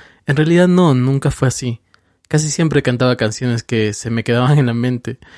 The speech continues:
y sumado además que sabía cómo sonaban fonéticamente las palabras en inglés, pero que casi nunca entendía lo que decían, o bueno,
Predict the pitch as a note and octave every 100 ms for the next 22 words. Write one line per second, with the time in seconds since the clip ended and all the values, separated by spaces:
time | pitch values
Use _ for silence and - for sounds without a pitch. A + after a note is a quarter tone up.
0 | - - _ B2+ B2 A#2+ C#3+ D3+ D3+ C#3+
1 | C#3 C3+ A#2+ - A#2+ B2+ B2 D3 D3 C#3
2 | C#3+ C3 B2+ B2 B2+ B2 A#2 B2 A#2+ A#2
3 | A#2 G#2+ - A2+ A2 G#2+ - A2+ A2+ A#2
4 | A#2+ - _ - - _ B2+ A#2+ A#2+ B2
5 | C3 C3+ C3 C#3+ C#3 C3 A#2+ B2 B2 A#2+
6 | - A2+ A2 - A#2+ A#2 - B2 A#2 A#2+
7 | A#2 A2